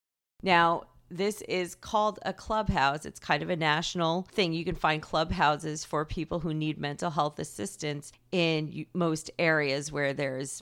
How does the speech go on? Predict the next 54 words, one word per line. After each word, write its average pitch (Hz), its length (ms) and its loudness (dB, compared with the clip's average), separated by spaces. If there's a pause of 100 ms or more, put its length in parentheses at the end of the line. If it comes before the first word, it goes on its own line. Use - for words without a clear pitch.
(120)
a 165 100 -4
fair 156 280 2
amount 143 260 -2
of 139 80 -10
social 147 320 -4
services. 160 760 -4 (280)
Susie 254 500 -2
definitely 196 440 2
met 165 200 -2
the 175 80 -4
criteria 165 420 -2
for - 140 -8
depression 160 480 -2
at 156 100 -2
the 147 80 -6
time 147 260 -2
she 170 160 -4
enrolled 165 360 2
there, 147 160 0
because 160 180 -6
you 147 80 -6
do 151 220 -2
have 160 160 0
to 175 80 -2
have 151 160 -2
some 156 180 -4
type 151 240 -6
of 156 100 -6
mental 143 320 -2
health 220 400 -4
disability. 139 880 -2 (120)
Her 170 180 0
main 165 320 0
disability 143 840 -4
is 139 320 -2
her 139 180 -4
learning 196 380 2
disabilities, 139 840 -4
but 139 320 4 (100)
she - 180 -8
definitely 160 480 4
meets 147 340 -4
criteria 143 500 -4
for 143 160 -8
depression 147 500 -2
over 139 220 -2
time 139 340 -2
and 139 120 -2
has 143 240 -2
in 135 60 -8
the 135 60 -6
past 135 440 0
as 131 120 -8
well. 135 400 0